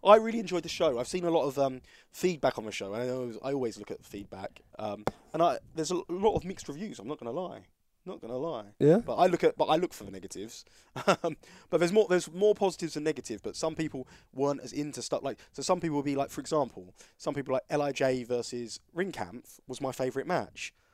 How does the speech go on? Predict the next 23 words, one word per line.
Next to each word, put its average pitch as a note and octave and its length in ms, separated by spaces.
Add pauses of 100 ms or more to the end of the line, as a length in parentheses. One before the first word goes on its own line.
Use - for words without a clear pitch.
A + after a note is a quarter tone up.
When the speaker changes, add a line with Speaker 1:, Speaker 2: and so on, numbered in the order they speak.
(120)
Speaker 1:
And D#3+ 80
other E3+ 140
people B2 200
would A2+ 60
be B2 80
like, A#2+ 160
"I B2+ 80
didn't A#2+ 200
enjoy A2 220
that F#2 140
at - 140
all." A2 180 (240)
Speaker 2:
Okay. - 400
Speaker 1:
So C3+ 260 (300)
I'm D#3 80
not F#3 160
sure E3+ 160
if D3+ 60
that D3+ 160
was, D3 280 (480)
uh, F3 140
and, F3 180
and F3 200